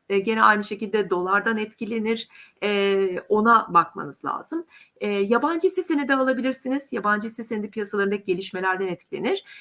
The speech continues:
Eurobond alabilirsiniz. Bu kez de evet dolar kuru da etkilidir ama o Eurobond'u çıkartan ülkenin riski de,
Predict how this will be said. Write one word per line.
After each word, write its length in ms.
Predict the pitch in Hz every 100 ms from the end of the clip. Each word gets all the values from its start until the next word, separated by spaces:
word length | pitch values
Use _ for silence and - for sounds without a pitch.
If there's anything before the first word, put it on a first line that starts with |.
| -
Eurobond 520 | 208 254 285 269 277 277
alabilirsiniz. 680 | 262 254 269 - 277 277 -
Bu 120 | 285
kez 300 | 285 214 190
de 80 | 247
evet 340 | 262 196 202
dolar 340 | 180 170 214 226
kuru 160 | 202
da 40 | 160
etkilidir 600 | 151 - - - 392 - -
ama 380 | 185 190 294 - - -
o 120 | 196
Eurobond'u 500 | 226 233 175 170 156
çıkartan 500 | - - 175 165 175
ülkenin 520 | 196 - 196 202 359 - _ -
riski 440 | 226 - - 196
de, 300 | 180 208 277